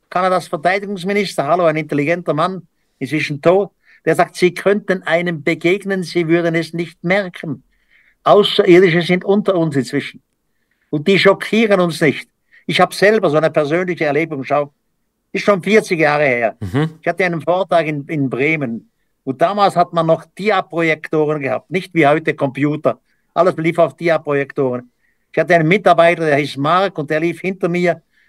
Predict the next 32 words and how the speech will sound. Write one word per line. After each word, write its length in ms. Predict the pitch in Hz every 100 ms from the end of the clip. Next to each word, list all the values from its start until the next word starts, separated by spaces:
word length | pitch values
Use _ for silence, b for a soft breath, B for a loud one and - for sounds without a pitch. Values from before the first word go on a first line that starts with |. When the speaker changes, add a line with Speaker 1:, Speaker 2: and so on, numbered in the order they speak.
| _
Speaker 1:
nach 160 | - -
dem 160 | 143
Vortrag 600 | 127 175 180 170 170 -
zu, 160 | 160 135
zum 220 | - 143
Auto, 560 | 165 165 165 151 139 _ _ _
um 160 | 147 143
unsere 200 | 147 139
Sachen 300 | 151 151 143
einzupacken. 720 | 135 135 - 123 - 113 - _ _ _ _
Und 180 | 151 151 -
am 240 | 220 247
Vortrag 760 | 233 196 220 220 143 110 98 - _ _
ist 200 | 160 151
die 100 | 160
Frage 440 | 143 170 202 185 175
aufgetaucht 600 | 175 180 170 170 170 165
worden, 460 | 165 165 165 151 _ _ _ -
da 140 | 127
war 120 | 139
eine 100 | 135
Diskussion, 580 | 139 147 151 135 180 196 - _ _ _ _
ob 200 | 170 160 -
Außerirdische 920 | 160 202 - 208 180 175 170 - 175
unter 400 | 190 208 - 196
uns 340 | 175 160 160 -
sind. 340 | 139 107 95 _ _ _ _
Und 120 | 151 156
ich 80 |
sagte 220 | 170 143 143
damals, 340 | 165 165 147
„Nein, 400 | 123 135 117